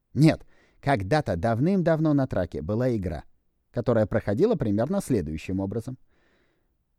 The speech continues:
Вы видите какое-то тело, которое куда-то идёт. И вы говорите: «Ха, какое славненькое, <laughs> очень интересно, ходит туда-сюда» и так далее. <laughs> Ну что ж, надо же. Ну надо же.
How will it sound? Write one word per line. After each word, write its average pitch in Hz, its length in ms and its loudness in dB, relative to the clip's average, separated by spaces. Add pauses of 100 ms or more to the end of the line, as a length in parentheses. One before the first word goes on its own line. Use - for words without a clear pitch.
(320)
Вы 147 220 4
видите 131 560 4
какое-то 120 460 0
тело, 73 420 -8
которое 95 320 -4
куда-то 92 340 -2
идёт. 60 340 -8 (520)
И 87 160 -6
вы 160 100 -4
говорите: 82 460 -6 (160)
«Ха, - 220 -8
какое 107 280 -6
славненькое, 143 540 -8 (100)
<laughs> 175 240 -4 (280)
очень 98 300 -2
интересно, 87 480 -8 (420)
ходит 123 380 -6
туда-сюда» 120 520 -8
и 95 60 -10
так 73 200 -12
далее. 85 260 -12 (180)
<laughs> - 260 4 (340)
Ну 123 280 4
что 69 200 -6
ж, - 120 -12
надо 98 220 -4
же. 76 120 -10 (680)
Ну 98 140 -2
надо 98 280 0
же. - 100 -20